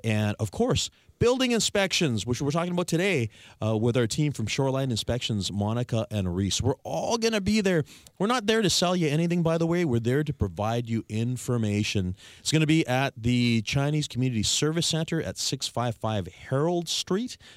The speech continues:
right by Chinatown. It's a nice new community center. I love doing events there. To sign up,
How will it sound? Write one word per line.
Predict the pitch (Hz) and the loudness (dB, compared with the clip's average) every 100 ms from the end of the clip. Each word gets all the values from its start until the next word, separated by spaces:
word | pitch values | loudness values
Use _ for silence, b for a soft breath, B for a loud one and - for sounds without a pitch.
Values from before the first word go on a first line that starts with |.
| B | B
right | 85 139 | -2 -2
by | - 156 | 0 -2
Chinatown. | 135 131 147 143 143 147 143 | -2 -2 -2 -2 -2 -2 -4
It's | - | -4
a | 95 | -4
nice | 123 127 - | -4 -4 -2
new | 101 127 151 | 2 2 2
community | - 104 123 131 | 0 0 0 0
center. | 127 113 127 - | 0 -2 -2 -4
I | 80 | -8
love | 80 95 110 | -6 -6 -2
doing | 120 123 | 0 0
events | 92 92 - | 0 -2 -2
there. | 98 117 B B B - | -2 -2 B B B 0
To | 131 | 2
sign | 175 185 | 4 4
up, | 185 | 2